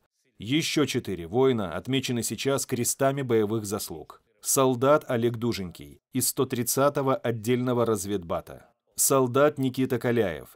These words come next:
из сто пятнадцатой отдельной механизированной бригады Корпуса резерва наших сухопутных войск. Капитан Богдан Мазуренко из тридцать пятой отдельной бригады морской пехоты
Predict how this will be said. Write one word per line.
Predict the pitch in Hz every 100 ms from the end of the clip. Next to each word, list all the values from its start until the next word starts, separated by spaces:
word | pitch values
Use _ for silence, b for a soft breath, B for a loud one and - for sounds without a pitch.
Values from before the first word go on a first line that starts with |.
| -
из | 131
сто | - 143
пятнадцатой | 139 131 131 143 139 127 127
отдельной | 127 120 107 127 135 135
механизированной | 127 127 127 120 107 123 113 113 110
бригады | 101 104 104 135 127
Корпуса | 131 131 135 135 120 120
резерва | 110 101 131 120 120
наших | 117 117 - -
сухопутных | - 131 131 117 104 104 -
войск. | 98 80 - - - _ _ _
Капитан | - 127 135 156 170 151
Богдан | 135 127 139
Мазуренко | 135 123 127 123 95 87 69 -
из | 120 123
тридцать | - 139 - 120
пятой | - 139 143 135
отдельной | 123 117 110 120 120
бригады | 101 104 107 135 135
морской | 120 117 - 117
пехоты | 98 95 131 143 139 131